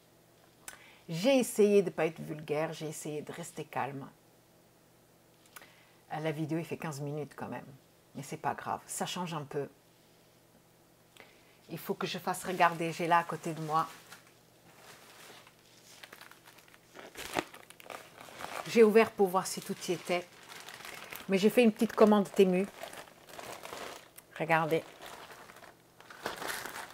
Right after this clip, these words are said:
Il faut que je fasse le, le, le haul Temu.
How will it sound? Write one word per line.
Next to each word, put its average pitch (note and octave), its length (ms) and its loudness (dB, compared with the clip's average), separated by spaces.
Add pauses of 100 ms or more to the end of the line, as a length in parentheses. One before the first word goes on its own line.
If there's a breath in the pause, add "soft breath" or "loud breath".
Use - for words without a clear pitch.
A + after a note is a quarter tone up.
(1300)
Il - 40 -18
faut - 140 -14
que E3 140 -8
je F3 100 -6
fasse E3 380 0
le, C#3+ 520 -2
le, C#3 180 -6
le C#3 160 -4
haul C#3+ 200 -2
Temu. - 260 -12